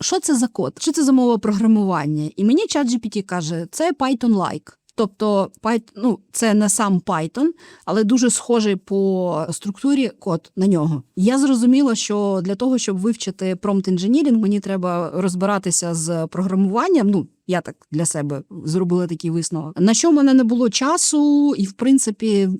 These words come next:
я за доволі таки продук-, продуктивне, а, швидке навчання.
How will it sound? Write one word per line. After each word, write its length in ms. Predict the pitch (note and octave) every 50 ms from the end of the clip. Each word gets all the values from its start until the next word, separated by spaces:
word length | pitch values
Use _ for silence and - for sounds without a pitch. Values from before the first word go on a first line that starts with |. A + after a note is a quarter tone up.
| - _
я 360 | - F#3 F3+ F3+ G#3 G#3+ A3
за 560 | G#3 F3+ E3+ F#3 F#3 F#3+ F#3+ F#3 F#3 F3+ E3 C#3
доволі 360 | E3+ E3 F#3 F#3+ G3+ G3 F#3 F#3
таки 200 | - E3 - -
продук-, 320 | - F3+ F3+ F#3 F#3+ - _ _
продуктивне, 600 | - G#3 F#3+ F#3+ F#3+ - - C4+ B3 G#3 F#3+ F#3
а, 80 | F#3+ D#3+
швидке 340 | D#3+ - G3 F#3+ - - A#3
навчання. 540 | G#3+ G3+ F3 - - F3 D#3 C#3+ C#3 D3